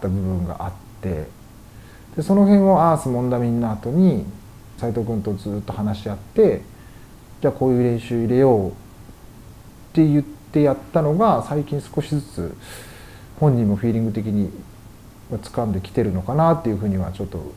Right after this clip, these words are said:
見受けられてますね。正直、そのリンクスっていうコースは僕も経験したことないですし、彼女も経験したことないので、そんな下準備はしてないです。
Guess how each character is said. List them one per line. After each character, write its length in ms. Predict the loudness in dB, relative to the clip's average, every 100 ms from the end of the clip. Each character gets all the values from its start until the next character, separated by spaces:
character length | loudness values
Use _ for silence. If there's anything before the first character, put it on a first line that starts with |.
| -4
見 80 |
受 320 | -4 -2 -4 -6
け 20 | -10 -20 -20 -20 -20 -8
ら 100 | -8
れ 100 | -8
て 80 |
ま 120 | -12 -16
す 80 | -16
ね。 100 | -18 -18 -20 -20 -20 -20 -20 -20 -20 -20 -20 -20 -20 -20 -20 -20
正 160 | 0 6
直、 160 | 6 4
そ 160 | 0
の 120 | 0 -2 -2
リ 200 | 8 10
ン 100 | 10
ク 120 | 6
ス 180 | -4 -2
っ 20 |
て 360 | -2 -4 -6 -2
い 200 | 0 0
う 60 | -4
コ 160 | -4 -4
ー 40 |
ス 160 | -4 -6
は 240 | -6 -6 2
僕 220 | 4 8
も 140 | 8 8
経 180 | 8
験 160 | 8 6
し 60 | 6
た 100 | 2
こ 80 |
と 80 | 2
な 120 | 0
い 40 | -2
で 100 | -8
す 80 | -10
し、 340 | -4 -4 -4 -10
彼 180 | 2 6
女 120 | 8
も 80 | 6
経 160 | 4 -2
験 160 | -2
し 40 | -4
た 80 | -6
こ 80 |
と 100 | -6
な 100 | -6
い 40 | -8
の 120 | -10
で、 220 | -10 -12 -16 -20 -20 -20 -20 -20 -18
そ 180 | 2 6
ん 120 | 8
な 100 | 6
下 200 | 6 6
準 100 | 8
備 120 | 6
は 60 | 4
し 60 |
て 80 | 0
な 60 | -2
い 40 |
で 80 | -2
す。 260 | -10 -20